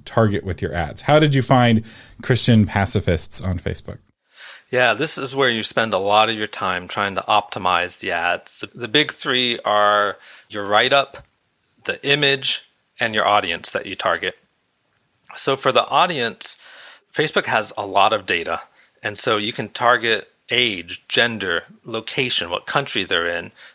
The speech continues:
Speaker 2: their interests and other demographics, their education level. And I like to think of it, so I, I'm gonna give two answers to that question. How do you find the audience to target? Initially, before you have a sizable email list,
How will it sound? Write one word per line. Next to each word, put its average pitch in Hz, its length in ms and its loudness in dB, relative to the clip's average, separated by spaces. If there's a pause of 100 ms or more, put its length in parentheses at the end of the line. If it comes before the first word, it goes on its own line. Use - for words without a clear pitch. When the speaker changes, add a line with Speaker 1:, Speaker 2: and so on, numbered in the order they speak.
Speaker 2:
their 107 220 2
interests 143 680 -2
and 107 140 0
other 110 160 2
demographics, 90 640 -2
their - 120 -6
education 110 680 -4
level. 85 360 -6 (460)
And 127 180 -2
I 175 160 2
like 214 220 2
to 147 80 -4
think - 260 -6
of 143 140 0
it, 127 200 4 (720)
so - 160 0
I, 107 200 4
I'm 147 160 2
gonna 180 100 0
give 139 160 0
two - 180 -2
answers 95 300 -2
to - 80 0
that 90 140 -6
question. - 340 -2
How 117 160 0
do 110 80 -2
you 107 60 -2
find 107 200 2
the 92 80 0
audience 92 380 0
to - 140 -10
target? 87 360 -6 (560)
Initially, 135 680 4
before 147 460 0
you 160 160 -2
have 127 200 2
a 117 80 0
sizable 107 640 0
email 95 320 -2
list, 82 380 -4